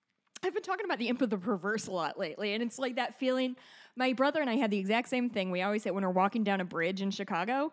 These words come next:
or walking across a bridge, and I'm holding my phone, and I just think, "What if I fucking huck this into the river?"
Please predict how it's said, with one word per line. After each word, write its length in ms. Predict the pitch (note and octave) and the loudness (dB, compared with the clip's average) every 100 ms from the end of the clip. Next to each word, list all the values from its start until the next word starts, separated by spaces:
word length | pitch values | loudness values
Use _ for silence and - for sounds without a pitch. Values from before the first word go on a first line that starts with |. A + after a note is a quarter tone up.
| - | 0
or 100 | G#3 | 2
walking 220 | F#3+ G#3+ | 2 0
across 280 | G3+ F#3 F#3 | -2 -2 -2
a 60 | |
bridge, 420 | F#3 D#3+ G#3+ A#3 - _ | -6 -4 -4 -6 -12 _
and 80 | G#3+ | -2
I'm 60 | G#3+ | 0
holding 220 | G3 G3+ | 0 0
my 120 | G3 | -2
phone, 340 | G3+ F3+ F#3+ G3+ | -2 -2 -2 -2
and 120 | G3+ | -2
I 60 | |
just 140 | F#3+ F#3+ | -4 -2
think, 160 | G#3 - _ | -4 -6 _
"What 120 | A3+ | -4
if 60 | E4+ | -2
I 80 | A#4 - - | -4 -8 -6
fucking 260 | G#3+ A3 G#3 | -4 -4 -6
huck 300 | - - - | -6 -8 -6
this 160 | D3+ | -12
into 120 | E3+ C3+ | -10 -12
the 80 | - | -10
river?" 240 | - - | -12 -8